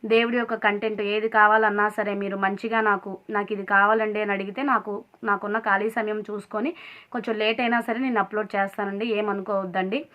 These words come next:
తెలుసు కదా నాకు ఒక చిన్న బాబు ఉన్నాడని, నేను ఖాళీ సమయం అనేది చూసుకొని మార్నింగ్ టైంలో నేను అప్‌లోడ్ చేయాలి. నైట్ టైం అయితే వెలుతురు ఉండదు కాబట్టి కుదరదు, అందుకని చెప్పి నేను మార్నింగే చేసుకుంటున్నాను వీడియోస్.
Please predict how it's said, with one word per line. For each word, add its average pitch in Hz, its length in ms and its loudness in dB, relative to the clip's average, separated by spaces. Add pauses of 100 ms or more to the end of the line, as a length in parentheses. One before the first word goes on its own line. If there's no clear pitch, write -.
(400)
తెలుసు 214 240 -2
కదా 220 180 0
నాకు 214 280 0
ఒక 202 120 -6
చిన్న 196 240 -6
బాబు 196 260 0
ఉన్నాడని, 196 420 0
నేను 254 260 -2
ఖాళీ 214 300 4
సమయం 226 320 -2
అనేది 208 260 -2
చూసుకొని 220 380 -4
మార్నింగ్ 202 380 0
టైంలో 202 240 -2
నేను 202 200 -2
అప్‌లోడ్ 196 340 -4
చేయాలి. 202 320 -4
నైట్ 214 280 -4
టైం 220 200 0
అయితే 208 300 -4 (640)
వెలుతురు 214 320 -2
ఉండదు 214 240 0
కాబట్టి 202 360 -2
కుదరదు, 196 500 -4 (300)
అందుకని 208 340 -2
చెప్పి 214 240 -8
నేను 220 160 -2
మార్నింగే 202 400 0
చేసుకుంటున్నాను 196 720 -6
వీడియోస్. 190 460 -4